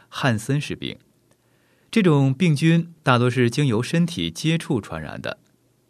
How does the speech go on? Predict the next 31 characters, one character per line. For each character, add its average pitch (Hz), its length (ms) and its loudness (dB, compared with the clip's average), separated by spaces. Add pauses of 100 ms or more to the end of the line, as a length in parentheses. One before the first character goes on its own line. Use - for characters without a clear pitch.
(380)
这 113 100 0
些 113 240 2
病 113 180 0
菌 95 200 -2
呢 90 180 -2 (260)
经 113 160 0
由 98 160 2
身 117 220 -2
体 95 160 -6
的 90 100 -2
小 82 220 -4
伤 143 220 -2
口 78 420 -2 (160)
或 131 140 0
者 120 60 2
是 131 200 0
刮 160 300 0
伤 160 280 0 (200)
进 120 160 0
入 95 180 -2
皮 85 300 -8
肤， 135 260 -4 (380)
然 90 120 0
后 101 140 -4
呢 90 100 -4
开 101 200 -4
始 85 180 -6
滋 131 260 -2
生 117 240 -4
增 78 220 -10
长。 - 220 -12